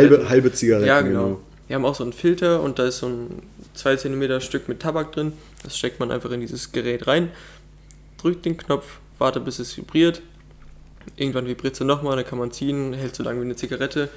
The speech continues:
Speaker 1: schmeckt aber nach Kotze, also
Speaker 2: <laughs>
Speaker 1: würde ich nicht empfehlen, außer man will aufhören zu rauchen und irgendwas Tabak-ähnliches, dann ist das euer Ding, aber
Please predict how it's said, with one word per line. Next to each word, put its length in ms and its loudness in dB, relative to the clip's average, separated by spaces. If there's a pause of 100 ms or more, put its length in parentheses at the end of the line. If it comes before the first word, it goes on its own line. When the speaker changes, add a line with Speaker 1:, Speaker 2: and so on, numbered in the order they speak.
Speaker 1:
schmeckt 320 -6
aber 180 -6
nach 140 -12
Kotze, 420 -6
also 340 -6 (500)
Speaker 2:
<laughs> 280 2 (880)
Speaker 1:
würde 160 8
ich 120 0
nicht 140 -4
empfehlen, 420 0
außer 240 0
man 180 -2
will 100 0
aufhören 280 -2
zu 120 -6
rauchen 340 0
und 120 -6
irgendwas 320 -4
Tabak-ähnliches, 960 -4 (340)
dann 220 -2
ist 160 -8
das 160 -8
euer 240 0
Ding, 240 -2 (400)
aber 340 -6